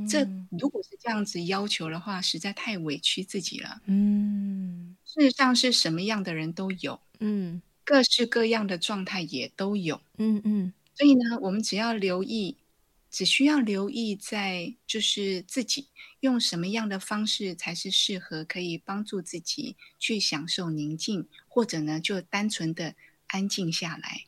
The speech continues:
Speaker 2: 嗯。
Speaker 1: 试着去习惯用温柔来面对一切，
Speaker 2: 嗯。
Speaker 1: 尤其呢，是对待自己。
Speaker 2: 嗯。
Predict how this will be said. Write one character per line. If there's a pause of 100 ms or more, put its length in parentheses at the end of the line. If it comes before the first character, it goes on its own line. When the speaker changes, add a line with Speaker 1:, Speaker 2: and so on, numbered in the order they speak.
(120)
Speaker 2:
嗯。 (680)
Speaker 1:
试
着
去
习
惯
用
温
柔
来
面
对
一
切， (200)
Speaker 2:
嗯。
Speaker 1:
尤
其
呢，
是 (120)
对
待
自
己。
Speaker 2:
嗯。